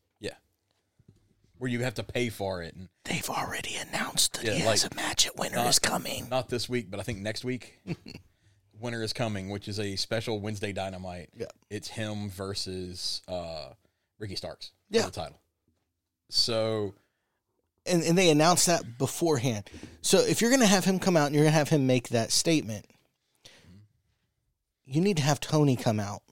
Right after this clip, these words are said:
Speaker 2: Or what they really need is an on-screen
Speaker 1: Yeah.
Speaker 2: authority figure. And I don't mean a heel authority figure. I mean just an on-screen authority figure of, "This is the voice of God."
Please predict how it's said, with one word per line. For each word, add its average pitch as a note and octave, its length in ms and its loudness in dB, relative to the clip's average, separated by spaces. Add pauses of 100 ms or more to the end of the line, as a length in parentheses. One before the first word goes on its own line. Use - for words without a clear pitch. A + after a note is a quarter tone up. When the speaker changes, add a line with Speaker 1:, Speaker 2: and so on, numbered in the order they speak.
(1300)
Speaker 2:
Or C3+ 460 8 (800)
what C3 160 0
they C3+ 80 4
really D#3 280 6
need C3 240 6
is A#2 140 2
an A#2+ 140 0
on-screen C3 960 4 (340)
Speaker 1:
Yeah. - 140 -10
Speaker 2:
authority D3 540 10
figure. A2 360 0
And E3+ 140 4
I G3+ 100 6
don't A3 320 0
mean F3+ 440 6 (340)
a D#3 120 8
heel E3+ 420 4
authority D3 420 6
figure. C3+ 480 2
I G3 160 6
mean E3 240 6
just D#3+ 200 2
an C#3 80 4
on-screen D3+ 580 4
authority C#3+ 380 4
figure B2 360 2
of, A#2+ 140 -2 (720)
"This E3+ 220 8
is D#3+ 160 4
the D3 120 10
voice C3 360 6
of G#2+ 160 -2
God." - 380 -4